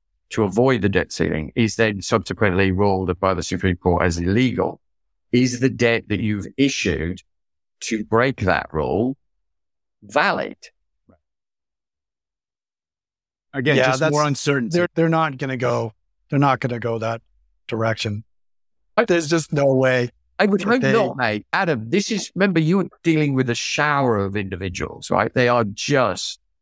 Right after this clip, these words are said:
Speaker 1: the world's worst.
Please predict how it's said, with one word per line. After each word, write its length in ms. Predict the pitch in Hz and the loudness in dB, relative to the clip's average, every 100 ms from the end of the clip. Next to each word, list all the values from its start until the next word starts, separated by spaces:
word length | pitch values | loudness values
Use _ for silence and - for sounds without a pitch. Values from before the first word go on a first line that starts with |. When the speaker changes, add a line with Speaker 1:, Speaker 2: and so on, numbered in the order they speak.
| _ _ _ _ _ _ _ _ _ _ _ _ _ _ _ _ _ _ _ | _ _ _ _ _ _ _ _ _ _ _ _ _ _ _ _ _ _ _
Speaker 1:
the 80 | 123 | 0
world's 440 | 117 123 120 107 | 4 2 2 0
worst. 540 | 101 107 82 - - | 0 2 0 -4 -12